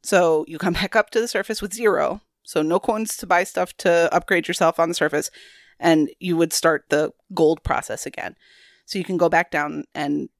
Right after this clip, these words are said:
recover your, uh, coins. In order to get back up to the top with your coins, you need to use a magic rope. These are easily available at the item shop.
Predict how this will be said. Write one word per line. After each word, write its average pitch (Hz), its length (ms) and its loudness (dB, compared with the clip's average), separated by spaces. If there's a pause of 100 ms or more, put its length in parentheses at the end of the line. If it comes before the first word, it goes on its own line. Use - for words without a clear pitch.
recover 151 420 -2
your, 127 500 -6
uh, - 100 -4
coins. - 460 -6 (320)
In 180 100 -2
order 185 140 2
to 180 40 0
get 185 100 0
back 170 160 0
up - 100 -4
to 156 80 -4
the 147 60 -2
top - 220 -2
with 262 140 -4
your 247 60 -4
coins, 233 340 -4
you 190 60 -4
need 190 100 -4
to - 100 -2
use 165 80 -4
a 170 40 -6
magic 151 260 -2
rope. 160 320 2
These 170 180 -2
are 139 40 0
easily 151 300 0
available 139 360 0
at - 80 -6
the - 100 -8
item - 220 -6
shop. - 260 -6